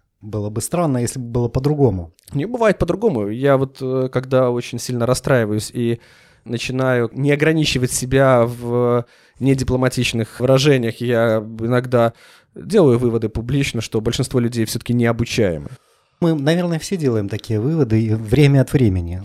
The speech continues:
Speaker 1: да? Но, с другой стороны, мне кажется, все-таки мы обучаемы. Раз мы меняемся, и, в общем-то, что-то происходит, какие-то изменения, все мы все-таки обучаемы,
Speaker 2: Да,
Speaker 1: там,
Speaker 2: на фоне
Speaker 1: или
Speaker 2: многих
Speaker 1: жизнью, или сами с помощью
Speaker 2: Мгм.
Speaker 1: жизни,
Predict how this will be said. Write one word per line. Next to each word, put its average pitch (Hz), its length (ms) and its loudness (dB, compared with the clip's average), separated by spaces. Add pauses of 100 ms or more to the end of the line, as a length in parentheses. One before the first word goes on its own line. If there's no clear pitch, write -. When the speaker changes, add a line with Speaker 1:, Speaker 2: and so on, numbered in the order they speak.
Speaker 1:
да? 131 180 -4
Но, 123 300 0
с 107 60 -6
другой 107 260 -4
стороны, 131 320 -2
мне 110 140 0
кажется, - 280 -8
все-таки 113 360 -4
мы 110 160 0
обучаемы. 104 880 -2
Раз 113 200 0
мы 113 120 0
меняемся, 127 840 0
и, 113 100 -6
в 101 120 -4
общем-то, 107 460 -6
что-то - 320 -4
происходит, 110 640 -2
какие-то 101 380 -8
изменения, 113 420 -2
все - 200 -4
мы 151 120 -2
все-таки 131 360 -10
обучаемы, 110 600 -10
Speaker 2:
Да, 208 80 0
Speaker 1:
там, - 80 -4
Speaker 2:
на 151 60 0
фоне 214 260 2
Speaker 1:
или 185 60 4
Speaker 2:
многих 160 200 4
Speaker 1:
жизнью, 208 280 2
или 131 260 0
сами 196 420 -2
с 170 80 -6
помощью 175 460 -4
Speaker 2:
Мгм. 147 80 -6
Speaker 1:
жизни, 147 360 -6